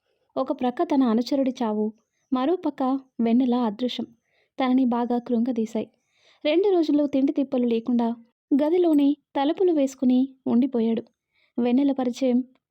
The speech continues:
పదిహేను రోజులే అయినా జీవితకాలం ప్రేమని పంచింది అతనికి. ఆ జ్ఞాపకాలతో ఆ గదిలోనే మగ్గిపోతున్నాడు.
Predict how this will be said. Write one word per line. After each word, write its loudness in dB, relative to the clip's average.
పదిహేను 0
రోజులే 0
అయినా 0
జీవితకాలం 2
ప్రేమని 2
పంచింది 2
అతనికి. -2
ఆ -2
జ్ఞాపకాలతో 0
ఆ -4
గదిలోనే 2
మగ్గిపోతున్నాడు. -2